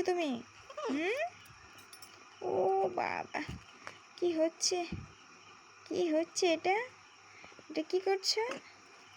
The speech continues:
হুম? এই পাগলা, পাগলা, ও পাগলা,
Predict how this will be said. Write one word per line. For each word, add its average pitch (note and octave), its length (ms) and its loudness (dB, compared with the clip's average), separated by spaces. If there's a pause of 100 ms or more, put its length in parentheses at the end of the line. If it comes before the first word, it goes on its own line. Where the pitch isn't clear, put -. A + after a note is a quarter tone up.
(140)
হুম? F4 300 -2 (1120)
এই C#4 120 -2
পাগলা, - 280 -4 (840)
পাগলা, A#3+ 500 0 (1120)
ও - 20 -6 (120)
পাগলা, D4 400 0